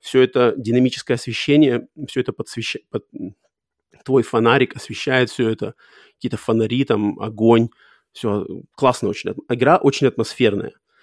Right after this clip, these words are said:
Я бы не сказал, что она страшная, потому что, ну, че ты с пушками, куча у тебя, ку-, большой арсенал, ты всех фигачишь, но она на тот момент тоже могла выдавать достаточно большое количество зомби на экране, которые прямо вот могли толпой тебя завалить, особенно если играть на повышенных сложностях.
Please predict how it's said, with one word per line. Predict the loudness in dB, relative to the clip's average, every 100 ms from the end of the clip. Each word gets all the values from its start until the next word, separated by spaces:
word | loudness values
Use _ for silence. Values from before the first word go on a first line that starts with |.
| _ -8
Я |
бы | -2
не |
сказал, | 0 2
что | 2
она | 0
страшная, | 2 0 0 -2
потому | 0 0
что, | 0
ну, | 0
че | 0
ты | -2
с |
пушками, | -4 -4 0 0
куча | -2 -4 -2
у |
тебя, | -2
ку-, | -4 -6
большой | -6 -2 2 2
арсенал, | 2 2 2
ты | 2
всех | -2 -4
фигачишь, | -8 0 2 2 0
но | 2 4 6 4 2 -2 _ _ _ -2
она | 2
на | 4 4
тот | 2
момент | 2 4 2 2
тоже | 0 0
могла | -2 0
выдавать | 0 2 2 0 -2 _ _ _ _ _ _
достаточно | -10 -8 -4 -2
большое | -2 2 2
количество | 2 -2 -4 -4
зомби | 0 0 0
на | -2
экране, | -2 2 2 2
которые | -2 -4 -4
прямо | -4 -4 0
вот | 0 -2
могли | -6 -6 -6
толпой | -6 -6 -2 -2
тебя | -2 -2
завалить, | 0 0 -2
особенно | -4 -4 -2
если | -2 -4
играть | -4 -4
на | -6
повышенных | -4 -4 -6 -14
сложностях. | -10 -6 -6 -6 -12